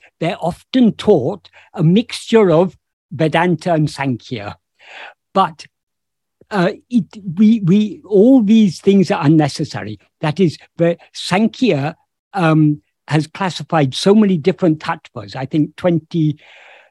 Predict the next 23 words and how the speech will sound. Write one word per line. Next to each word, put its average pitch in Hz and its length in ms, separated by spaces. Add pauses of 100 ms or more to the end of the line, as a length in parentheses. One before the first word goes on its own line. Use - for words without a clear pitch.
(680)
uh, 160 180 (680)
that 175 420
is, 151 220 (320)
the, 170 420
the, 160 460 (760)
the 151 80
two 254 220
basic 214 500
tattvas 165 640 (160)
are 151 100
Purusha 208 600
and 180 140
Prakriti. 143 680 (220)
And 160 140
Prakriti 240 520
is 208 80
divided 170 560
into 175 320
a 147 80
further 165 500 (380)
twenty-four, 180 800
uh, 131 220
pra-, 131 200